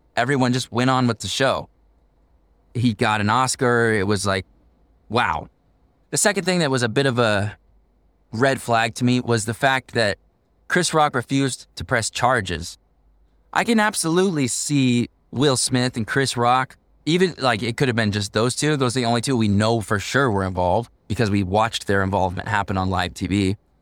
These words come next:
But, you know, most likely there's a producer or something in there too, who knows, saying, "Hey, you guys, nobody gives a shit about the Oscars anymore.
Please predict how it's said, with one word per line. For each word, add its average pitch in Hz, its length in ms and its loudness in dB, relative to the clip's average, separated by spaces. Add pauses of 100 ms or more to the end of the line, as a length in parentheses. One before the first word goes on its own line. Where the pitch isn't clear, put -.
(140)
But, 117 320 0
you 131 100 0
know, 123 80 2
most 127 220 0
likely 123 200 -2
there's 107 180 0
a 104 60 0
producer 101 800 0
or 90 80 -2
something 95 360 -2
in 95 140 0
there 92 200 0
too, 95 360 0
who 113 120 0
knows, 101 380 0 (440)
saying, 110 240 -4
"Hey, 139 340 -4 (120)
you 113 100 -2
guys, 107 480 -2 (680)
nobody 156 500 2
gives 151 240 0
a 127 60 0
shit 117 240 0
about 107 260 2
the 110 100 0
Oscars 104 440 0
anymore. 57 460 -6